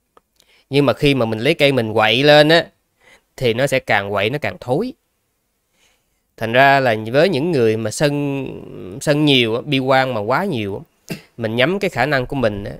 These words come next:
nha, nhắm, nhắm khả năng của mình á, đừng có vội mà độ người ta. Tại vì sao? Hễ mà mình chọt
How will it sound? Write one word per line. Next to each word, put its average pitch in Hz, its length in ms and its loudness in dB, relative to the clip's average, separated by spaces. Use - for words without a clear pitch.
nha, 131 360 -2
nhắm, 127 240 -4
nhắm 151 180 -2
khả 143 120 -8
năng 127 160 -8
của 135 100 -10
mình 104 220 -10
á, 117 120 -14
đừng 110 260 -4
có 151 120 -8
vội 110 340 -4
mà 107 120 -8
độ 101 220 -6
người 104 160 -10
ta. 113 300 -8
Tại 113 160 0
vì 110 160 -2
sao? 127 320 0
Hễ 110 220 -4
mà 156 120 -2
mình 110 240 -6
chọt 110 320 0